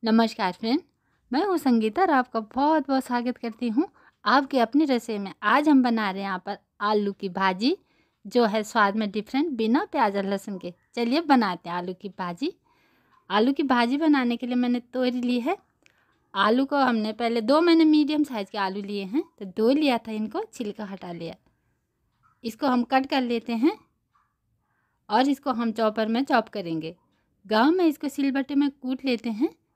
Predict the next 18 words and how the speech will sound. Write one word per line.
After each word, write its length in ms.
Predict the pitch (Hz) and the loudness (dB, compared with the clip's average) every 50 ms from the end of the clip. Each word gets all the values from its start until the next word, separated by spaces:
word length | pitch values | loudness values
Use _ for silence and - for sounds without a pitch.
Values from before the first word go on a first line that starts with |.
| _ _ | _ _
और 120 | 196 214 220 | -8 -8 -6
साथ 320 | 220 240 208 196 190 - | -2 -2 -2 -2 -2 -4
ही 60 | 208 | -6
में 180 | 196 190 233 330 - - _ _ - | -6 -2 -2 -2 -4 -4 _ _ -2
थोड़े 280 | 311 339 349 339 330 | 2 2 4 2 2
से 100 | 285 - | 2 4
मसाले 440 | 294 269 247 233 226 220 208 202 202 | 4 4 4 2 -2 -4 -4 -4 -4
भी 120 | 208 220 220 | -6 -6 -8
पीस 280 | - - 226 220 - - | -8 -8 -10 -10 -8 -6
लेते 220 | 208 196 185 220 | -8 -6 -6 -8
हैं, 80 | 208 202 | -8 -8
तो 80 | 240 | -8
बहुत 580 | 214 208 - 254 262 277 285 294 285 294 285 277 | -10 -10 -8 -6 -4 -2 0 0 0 0 -2 -2
स्वादिष्ट 460 | - 277 226 208 196 220 208 214 233 | -2 -2 -2 0 0 -2 -4 -4 -6
बनती 280 | 208 214 208 202 - 202 | -6 -4 -4 -4 -4 -6
है 60 | 202 | -8
इसकी 200 | 190 - - 208 | -8 -8 -12 -12
सब्ज़ी। 360 | - - 190 180 170 175 170 | -10 -10 -12 -10 -10 -12 -12